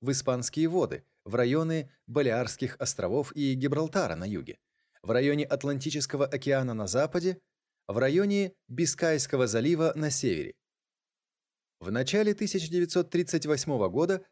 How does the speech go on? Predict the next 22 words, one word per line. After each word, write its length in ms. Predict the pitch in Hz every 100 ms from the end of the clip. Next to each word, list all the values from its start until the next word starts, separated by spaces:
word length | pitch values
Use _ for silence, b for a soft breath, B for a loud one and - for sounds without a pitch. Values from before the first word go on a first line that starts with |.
| _
германские 640 | 82 101 135 202 - 214
фашисты 520 | 185 160 - 202 - 185
захватили 500 | 175 143 139 185 185
Австрию, 640 | 185 160 131 - 69 - _ _ _ -
внедрившись 760 | 110 131 120 165 - 156 - _ _ _
в 60 |
среднее 460 | - 143 175 170 160
течение 500 | 135 131 139 139 135
Дуная 480 | 131 127 139 160 156
и 180 | 156 143
распространившись 920 | 131 - 117 - 107 120 147 143 131
на 80 | 127
юге 320 | 117 123 98
Европы 560 | 87 85 147 143 151 - _ _
поближе 580 | 139 113 120 120 131 135
к 80 | -
Адриатическому 760 | 131 131 117 101 104 - 120 135
морю. 320 | 127 76 - _ _ _ _
Развивая 580 | - 120 104 127 139 147
интервенцию 800 | 143 151 135 135 139 139 135 131
против 400 | 131 135 135 -
Испании, 680 | 127 - - 101 117 131